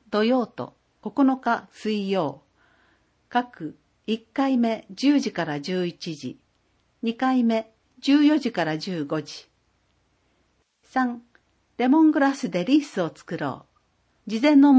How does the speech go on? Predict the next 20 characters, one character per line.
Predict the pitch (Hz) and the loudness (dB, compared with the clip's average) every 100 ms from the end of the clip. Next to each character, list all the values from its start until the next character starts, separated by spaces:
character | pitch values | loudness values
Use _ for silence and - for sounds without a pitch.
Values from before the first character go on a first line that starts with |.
| 262 | 6
申 | 285 | 4
し | - | 0
込 | 254 | 0
み | 240 | 2
が | 254 | 0
必 | - - 220 | -6 -6 -2
要 | 214 190 | -2 -2
で | 185 | -6
す。 | 185 - _ _ _ _ _ _ _ | -10 -20 _ _ _ _ _ _ _
日 | - 285 262 | 0 0 0
時、 | 190 147 143 _ _ _ _ _ _ 226 | -6 -8 -12 _ _ _ _ _ _ -4
十 | 247 311 | 2 6
二 | 302 | 6
月 | 285 294 269 | 4 0 -2
十 | 240 262 | 2 4
二 | 254 240 | 4 4
日 | 240 233 226 | 0 -2 -2
土 | 208 | 0
曜 | 226 247 | 0 -2
と | 190 - 147 | -4 -10 -12